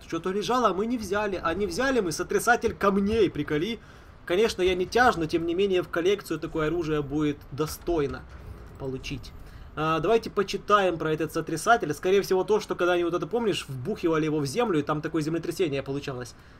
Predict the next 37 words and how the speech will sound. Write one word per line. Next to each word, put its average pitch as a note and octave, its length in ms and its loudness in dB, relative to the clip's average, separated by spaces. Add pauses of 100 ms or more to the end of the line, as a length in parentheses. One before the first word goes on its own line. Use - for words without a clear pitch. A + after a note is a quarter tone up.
(400)
Это F3 260 0
вот E3 160 0
именно E3 260 -2
то D#3+ 140 -6
самое D#3 360 0
оружие, D3+ 340 0
скорее C3+ 340 -6
всего. C#3 360 -4 (600)
А, D#3 220 2
каменный A3+ 420 4
молот A3 300 4
милвудских G#3+ 440 0
рыцарей, G#3+ 380 0
валун, G3 440 4
насаженный E3+ 500 0
на D#3+ 100 -2
рукоять. D#3 440 0
Сама D#3 440 -2
земля E3+ 300 0
помогает C#3+ 420 -2
милвудским C#3+ 480 -2
рыцарям F3 320 -2
сражаться. D#3 540 -4 (260)
Это F3 180 -2
старинное G#3+ 500 0
оружие, A3+ 340 2
своеобразный F3+ 580 0
символ E3+ 380 -2
их F3 100 0
взаимоотношений. D3+ 800 -4
Навык E3+ 280 2
землетрясения. D3 720 -2
Ну, E3 80 -6
естественно, D3+ 440 -8
я C3+ 40 -4
же A#2+ 60 -8
говорил. C#3+ 380 -2